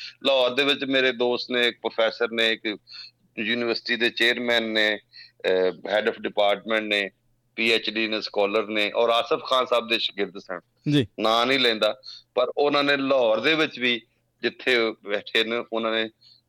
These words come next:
Speaker 1: ਘਰ 'ਚ ਹੋਣ ਜਾਂ ਆਪਣੀ space 'ਚ ਹੋਣ, ਉਹਨਾਂ ਨੇ ਕਦੇ, ਅਹ, cigarette ਨਹੀਂ ਪੀਣਾ, ਹੁੱਕਾ ਹੀ ਪੀਣਾ।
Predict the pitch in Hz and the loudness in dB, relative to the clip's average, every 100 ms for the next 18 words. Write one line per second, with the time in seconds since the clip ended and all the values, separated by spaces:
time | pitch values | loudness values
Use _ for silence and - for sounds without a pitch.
0 | 123 110 98 - 131 117 120 123 117 _ | 0 0 0 0 0 2 0 0 -4 _
1 | _ 101 113 107 - 110 113 - - 107 | _ 0 2 2 0 -2 -2 -6 -2 0
2 | 104 117 113 110 110 107 107 104 101 113 | 0 -2 -2 -2 -4 -4 -6 -4 0 2
3 | 110 - _ _ _ 95 90 - 104 107 | 0 -2 _ _ _ -4 -4 -4 -4 -2
4 | 98 107 113 - _ - 98 95 104 92 | -4 -4 -6 -8 _ -12 -8 -4 -6 -8
5 | - 95 - 78 | -2 -2 -2 -10